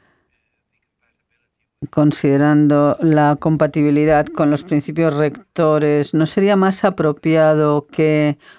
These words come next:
obligaciones? Y ahora que tengo la palabra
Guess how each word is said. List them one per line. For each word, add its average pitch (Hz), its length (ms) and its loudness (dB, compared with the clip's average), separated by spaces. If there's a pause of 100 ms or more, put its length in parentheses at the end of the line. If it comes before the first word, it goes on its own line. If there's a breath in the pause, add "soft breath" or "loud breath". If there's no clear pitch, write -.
obligaciones? 151 1400 -2 (1400)
Y 165 640 -4
ahora 156 580 -2
que 143 560 -2
tengo 151 240 -6
la 151 160 -6
palabra 160 720 0